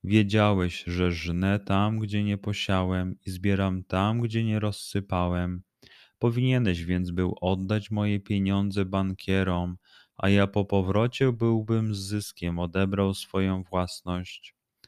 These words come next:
Dlatego odbierzcie mu ten talent, a dajcie temu, który ma dziesięć talentów. Każdemu bowiem, kto ma, będzie dodane, także nadmiar mieć będzie.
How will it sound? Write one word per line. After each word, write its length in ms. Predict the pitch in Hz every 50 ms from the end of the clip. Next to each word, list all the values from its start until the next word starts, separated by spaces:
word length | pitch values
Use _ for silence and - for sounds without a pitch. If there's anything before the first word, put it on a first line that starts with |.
| _ _ -
Dlatego 420 | 98 98 98 104 101 95 98 98
odbierzcie 600 | 101 98 98 92 101 101 104 104 - - - 110
mu 180 | 107 110 107 104
ten 280 | - - 104 101 104 -
talent, 640 | _ - 104 101 101 104 113 117 127 135 131 - - _ - - - - _ -
a 100 | - 95
dajcie 460 | 92 101 101 104 104 101 - - 98
temu, 480 | - _ - 104 104 110 120 127 127 123
który 320 | - - - 117 113 113
ma 180 | 113 113 107 107
dziesięć 500 | 101 98 101 98 - - 85 85 85 -
talentów. 840 | - - 87 90 92 90 87 87 87 - - 90 87 87 - - _ _ _ _ - - _ _ _
Każdemu 640 | - 95 98 95 95 90 101 101 107 113 117 113
bowiem, 440 | 104 107 104 104 101 107 104 104 101
kto 280 | - - _ - 92 90
ma, 460 | 90 90 90 101 107 117 127 123 - _ _ _ _ -
będzie 500 | - 87 90 95 98 98 98 98 101 101
dodane, 760 | 98 101 98 95 95 98 98 98 95 92 90 87 87 92 95 _ _ _ _ - _ _ -
także 380 | - 95 95 92 95 98 104 98
nadmiar 640 | 98 98 101 104 107 110 107 113 117 117 117 117 117
mieć 360 | 110 101 95 92 90 - 90
będzie. 720 | 85 92 90 87 87 87 85 - 90 90 90 87 87 92